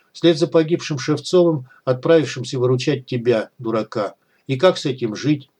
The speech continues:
Как? Кот поглядел на свои ладони. Руки било в мелком треморе, сквозь кожу пробивались ветвистые черные прожилки. В этот момент он со всей отчетливостью понял, что обречен. Хотелось выйти, скрипеть зубами от безысходности,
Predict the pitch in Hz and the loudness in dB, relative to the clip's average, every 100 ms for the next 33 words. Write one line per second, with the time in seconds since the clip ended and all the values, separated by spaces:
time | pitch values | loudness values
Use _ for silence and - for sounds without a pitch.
0 | _ _ - 170 123 - _ _ _ _ | _ _ -2 0 0 -4 _ _ _ _
1 | _ _ - 190 185 156 151 139 160 147 | _ _ 0 0 2 0 2 4 2 2
2 | 127 139 135 131 117 107 95 90 _ _ | -4 -2 2 2 2 -6 -6 -16 _ _
3 | _ _ _ _ _ _ _ - 175 214 | _ _ _ _ _ _ _ -4 0 2
4 | 170 156 151 135 147 143 127 120 156 156 | 2 4 4 4 4 2 2 -2 2 4
5 | 156 190 175 139 _ _ _ _ - 147 | 6 6 6 2 _ _ _ _ -6 0
6 | 139 - 175 175 165 147 131 127 135 151 | 0 2 4 4 2 -2 -2 2 4 4
7 | 139 135 120 143 147 - 127 - 127 127 | 2 0 -2 0 -4 -2 -6 -2 0 0
8 | 123 127 120 98 104 90 - - - 143 | -2 0 0 0 -6 -8 -12 -14 -6 -6
9 | - 160 165 190 180 139 123 135 127 139 | -4 0 2 2 0 -2 -2 -4 0 -2
10 | 127 165 160 127 - 131 127 170 143 104 | 0 -2 -4 -8 -6 -6 2 2 2 -4
11 | - 135 127 135 131 - 104 90 _ _ | -6 -6 -2 -4 -4 -4 -8 -8 _ _
12 | _ _ _ _ _ - 143 202 185 135 | _ _ _ _ _ -6 0 4 4 2
13 | 135 139 127 - - 131 180 139 147 127 | -2 -2 -4 -6 -6 0 0 0 -2 2
14 | 139 131 113 113 120 131 - 135 117 113 | 2 2 -2 -4 -6 -6 -4 -2 -2 -4
15 | - - | -8 -8